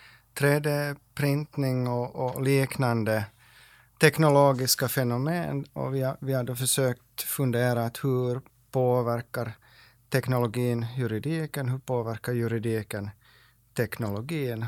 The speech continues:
och, och liknande frågor. Eh, sen har jag sysslat med upphovsrätt, att, eh, i E U hade getts ett, ett, eh, så kallat D S M-direktiv som, eh, kommer att reglera internet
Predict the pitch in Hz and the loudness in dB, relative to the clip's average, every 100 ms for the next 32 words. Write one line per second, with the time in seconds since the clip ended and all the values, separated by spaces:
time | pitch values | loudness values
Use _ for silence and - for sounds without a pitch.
0 | - - 110 - - - 156 165 147 139 | -8 -8 -8 -8 -10 -6 -2 -2 -4 -4
1 | 127 - 123 113 113 104 - - - - | -4 -4 -4 -2 -4 -6 -12 -20 -20 -20
2 | - _ - - 120 117 120 - 139 131 | -20 _ -14 -4 -2 -2 0 2 4 4
3 | 127 120 127 127 117 117 143 - - 135 | 2 2 -2 -2 -2 -2 -4 -8 -6 -4
4 | 123 - 127 - _ _ - 127 117 _ | -4 -4 -4 -6 _ _ -10 -8 -8 _
5 | _ - 120 117 123 123 - 123 117 113 | _ -8 -8 -8 -8 -10 -6 -2 0 0
6 | 117 117 113 110 104 - 104 - 185 110 | 0 -2 -2 -4 -4 -6 -8 -12 -10 -10
7 | _ - 110 104 104 - - - - - | _ -10 -8 -6 -10 -14 -14 -14 -12 -12
8 | 123 - - _ _ - _ - 139 127 | -14 -16 -20 _ _ -20 _ 2 4 4
9 | - 139 151 165 156 135 - 147 135 127 | 4 2 2 0 -4 -8 -6 -2 -2 -4
10 | - _ - - - _ - - 143 127 | -12 _ -20 -20 -20 _ -4 2 4 4
11 | 127 123 - _ _ 165 131 120 117 113 | 2 -2 -6 _ _ -4 0 0 0 -2
12 | 107 - _ _ _ - 135 127 139 165 | -6 -14 _ _ _ 4 4 4 2 -2
13 | 170 160 131 131 123 117 113 113 127 127 | -4 -4 0 2 4 2 0 -2 0 -2
14 | 117 _ - 117 110 | -2 _ -4 -2 -2